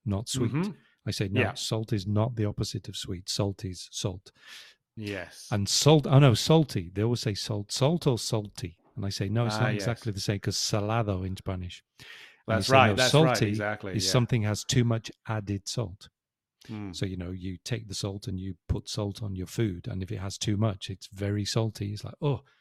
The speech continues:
Speaker 1: too much salt." But when you're talking about a, a classification, a type of food that is not sweet, so
Speaker 2: Mm.
Speaker 1: nothing to do with adding salt, is savory. I've never
Speaker 2: Mm.
Speaker 1: met a Spanish person who knew the word savory,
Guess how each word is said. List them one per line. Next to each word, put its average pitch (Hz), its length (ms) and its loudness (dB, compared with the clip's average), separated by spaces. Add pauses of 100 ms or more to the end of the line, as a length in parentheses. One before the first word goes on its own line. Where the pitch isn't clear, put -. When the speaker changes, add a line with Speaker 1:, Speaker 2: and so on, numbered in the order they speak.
(260)
Speaker 1:
too 127 140 4
much 107 240 -2
salt." 95 300 -4 (360)
But - 100 2
when 131 100 6
you're 156 80 6
talking 135 280 2
about 110 240 0
a, 113 140 -4 (220)
a 113 60 -4
classification, 110 840 -2
a 98 60 -2
type 113 400 -4
of 104 80 -4
food 107 380 0
that 98 120 -4
is 92 160 -6
not 107 320 -4
sweet, 110 480 -4 (920)
so 101 120 -4
Speaker 2:
Mm. - 20 -2
Speaker 1:
nothing 104 320 0
to - 80 -8
do 98 120 -6
with 95 140 -8
adding 98 380 -6
salt, 95 420 -6 (440)
is 101 380 0 (120)
savory. 98 880 0 (400)
I've 98 120 -2
never 120 260 6
Speaker 2:
Mm. 113 40 6
Speaker 1:
met 117 160 2
a 101 60 -2
Spanish 104 340 0
person 101 300 0
who 95 80 -2
knew 101 180 0
the 95 140 0
word 98 340 0
savory, 92 640 -2